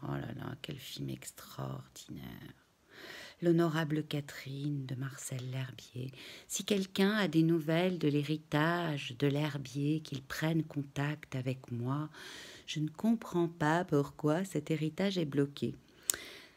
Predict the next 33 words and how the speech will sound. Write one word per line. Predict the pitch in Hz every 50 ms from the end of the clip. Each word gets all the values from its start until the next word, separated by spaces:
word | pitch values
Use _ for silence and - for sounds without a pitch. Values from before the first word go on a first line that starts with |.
| _ _ - -
Même | 214 247 285 302 285 269 262 233 226 233
Claude | - - 269 269 269 -
Autant, | 233 226 226 - - 220 220 220 214 214 214
euh, | 202 190 185
Philippe, | 185 185 - - 196 185 190 196 214 226 233 - - -
euh, | 185 180 175 170
Lara, | 165 165 165 160 160 165 180 185 190 190 196 196 196 196 185
euh, | 170 165 165
Claude | 170 - 202 202 196
Jean-Philippe, | 202 196 196 190 - 190 214 240 226 -
il | 196
savait | - - 175 156 165 160
pas | 165 - 151 156 165 - - _ _ _ _ _ _ -
la | 165 151
dernière | 151 156 151 151 151 147
fois | - 165 156
que | 156
je | 151 151
lui | 156
ai | 147
demandé. | 143 147 147 143 143 139 143 143 151 - - _ _ _ _ _ _ _ _ _ _ _ _ _ _ _ _ _ _ _ _ _ _ _ _ _ _ _ _ _ _ - - - - - - - _ _
Faut | - 233
vous | 226 226 254
dire | 214 226 277 339 339 - -
que | - - 226 214 208
moi, | 202 208 226 254 269
j'ai | 254 233
pas | 220 - 226 226
peur | - - 247 247 262 294 320 302
de | 208 220
publier | 208 - - 196 185 190 202 202 226 233
sur | 233 - 220 202 -
Facebook | - - 196 185 180 185 180 202 226 262 302 294